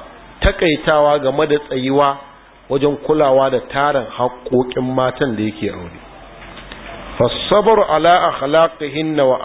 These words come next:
azahunna, da kuma ƙin yin haƙuri dangane da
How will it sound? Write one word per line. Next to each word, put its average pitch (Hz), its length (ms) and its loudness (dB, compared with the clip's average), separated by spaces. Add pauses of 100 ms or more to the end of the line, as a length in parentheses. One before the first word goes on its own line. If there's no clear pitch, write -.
azahunna, 131 760 0 (600)
da 131 100 2
kuma 180 260 0
ƙin 202 460 0
yin 190 180 2
haƙuri 170 540 2
dangane 170 640 0
da 117 160 0